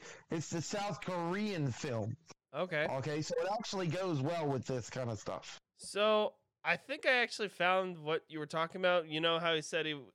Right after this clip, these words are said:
Speaker 2: started with an S?
Speaker 1: Yeah.
Speaker 2: The mo-, the scariest movie, according to scientists, is a movie called Sinister.
Speaker 1: Yeah, Sinister is number one.
Speaker 2: Yep. Uh, Insidious was number two, which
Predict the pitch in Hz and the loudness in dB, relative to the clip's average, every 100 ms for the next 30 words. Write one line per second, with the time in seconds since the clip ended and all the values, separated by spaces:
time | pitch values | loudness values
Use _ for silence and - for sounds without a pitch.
0 | - - 156 156 143 135 117 165 - - | -12 -4 -2 -2 -4 -6 -2 -2 -2 -8
1 | - - _ _ _ _ _ _ _ _ | -16 -20 _ _ _ _ _ _ _ _
2 | _ _ _ _ - 147 160 165 165 160 | _ _ _ _ -8 -4 -2 -2 -4 -6
3 | - _ _ _ 143 147 147 147 180 190 | -8 _ _ _ 0 0 0 -2 0 0
4 | 160 151 - 202 214 190 196 180 156 135 | -2 -8 0 2 2 2 -2 -2 -2 -2
5 | 175 180 180 165 165 156 185 165 147 139 | 2 2 2 -2 -4 -2 -2 -2 -2 -4
6 | 131 123 127 127 127 - - - 143 156 | -8 -8 -8 -8 -8 -12 -14 -12 -8 -6
7 | 151 - 139 - - 151 131 120 - - | -6 -4 -4 -4 -8 -6 -6 -8 -16 -18
8 | - _ _ _ _ _ _ _ _ _ | -20 _ _ _ _ _ _ _ _ _
9 | - 190 202 156 - 185 190 175 196 190 | -4 -2 -2 -4 -4 -2 -2 -2 -2 0
10 | 156 180 185 185 156 143 _ - 127 - | 0 0 0 0 0 -4 _ -10 -10 -10
11 | _ - 147 147 151 143 - 214 247 262 | _ -4 0 2 0 -6 -6 -4 -2 -2
12 | - 220 208 208 196 - 190 202 165 - | -4 -6 -2 0 0 2 2 2 0 -4